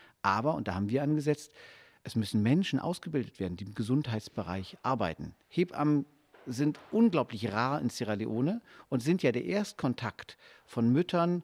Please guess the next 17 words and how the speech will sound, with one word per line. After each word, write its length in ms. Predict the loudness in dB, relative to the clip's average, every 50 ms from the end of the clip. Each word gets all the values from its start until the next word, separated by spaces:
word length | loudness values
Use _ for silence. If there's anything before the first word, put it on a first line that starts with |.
| _ _
von 240 | -2 -2 0 0 2
werdenden 420 | 0 0 2 0 0 2 2 2
Müttern 460 | 2 2 0 0 0 0 0 -2 -4 -6 _ -20 -20 -20 -20 -20 _ _ _
und, 320 | 2 4 4 4 2 -2
äh, 100 | -4 -4
von 200 | -2 0 2 2
jungen 260 | 4 4 4 4 2 2
Müttern 280 | 2 2 0 0 0
und 180 | 0 0 2 4
den 140 | 4 4 6
jungen 360 | 4 4 4 4 2 2 0
Kindern, 280 | 0 -2 0 0 0
den 120 | 0 0 -2
Säuglingen 600 | 0 0 -2 -2 -2 -2 -2 0 0 0 0 0 0
mit 200 | 0 0 0 -2 _ -20 -20 _
den 440 | -10 -4 0 2 4 4 4 2 0 -4 _ -8
Gesundheitsprofessionellen. 1500 | -4 -2 0 0 0 0 -2 -4 -4 -4 -8 -16 _ _ -8 -8 -6 -6 -6 -4 -2 -2 0 0 0 -2 -2 -4 -6